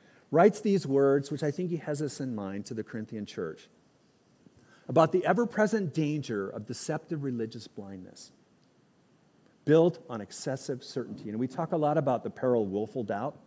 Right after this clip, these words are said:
in faith, and that can be perilous. But equally perilous, if not more, is excessive certainty about what we know, we know.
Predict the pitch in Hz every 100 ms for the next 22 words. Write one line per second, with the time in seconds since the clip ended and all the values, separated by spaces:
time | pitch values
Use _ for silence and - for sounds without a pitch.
0 | - - _ _ _ 127 - 120 151 -
1 | _ _ _ - _ _ - 113 113 113
2 | 143 139 127 98 82 - - _ _ _
3 | _ _ _ _ _ _ _ _ _ _
4 | _ _ _ _ _ _ _ _ _ _
5 | - 110 127 127 131 123 107 104 98 92
6 | 113 110 98 110 117 98 92 - - 110
7 | 117 - 113 104 98 92 - _ _ _
8 | _ _ _ _ _ _ 107 110 110 120
9 | 117 104 95 92 90 _ 107 90 80